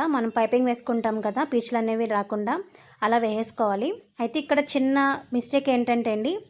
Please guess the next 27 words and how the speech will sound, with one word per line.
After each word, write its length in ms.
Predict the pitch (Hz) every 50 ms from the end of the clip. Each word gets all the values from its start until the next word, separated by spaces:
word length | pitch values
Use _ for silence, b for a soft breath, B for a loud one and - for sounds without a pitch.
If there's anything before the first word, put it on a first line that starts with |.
| b b b b b b 226
అటు 120 | 226 285 302
ఇటు 140 | 302 - 320 254 -
జాయిన్ 280 | 262 240 240 269 269 262 285
చేసుకున్న 360 | 262 - - - 254 269 262 269
తర్వాత 340 | 247 226 220 214 214 208 262 311 311 -
పైపింగ్ 380 | 247 233 233 - 269 277 277 262 247
అనేది 240 | 240 233 226 285 277 254
లాస్ట్లో 320 | 220 233 - - 277 262 247
వేసుకుంటేనే 540 | 240 240 - - 269 240 233 240 226 240 262 226 214
బెస్ట్. 260 | 208 - - - 285 359 - 269
అది 120 | 226 220 214
ఎందుకనేది 500 | 220 220 226 - 226 226 220 226 226 294 269 254
నేను 120 | 233 220 208
ఇప్పుడు 160 | 214 190 208 208
మీకు 280 | 208 - - 208 196 190 190 b b b b b b b - -
చెప్తాను. 420 | 247 - - - 214 202 208 285 415 494 - _ b b b b b b b b b b b _ _ _ _ - -
సైడ్ 200 | 269 254 269 247 240 269
జాయింట్ 240 | 240 240 247 247 269
అయితే 120 | 247 277 262 - 254
చేసేసుకోవాలి. 580 | 233 220 226 220 - - 220 202 190 208 302 349 285
జాయింట్ 260 | 262 233 226 240 240 262
చేసుకున్న 320 | 254 254 - - 240 247 247 240 240
తర్వాత 340 | 220 214 214 214 214 214 - 330 403 453 - - _ -
ఇదిగోండి 260 | 240 214 226 226 247 254
ఇలా 100 | 233 240 233 -
పైపింగ్ 280 | 226 214 214 240 247 247
వేసేసుకుంటున్నాను. 760 | 233 233 226 226 - - 254 226 214 220 208 202 196 208 254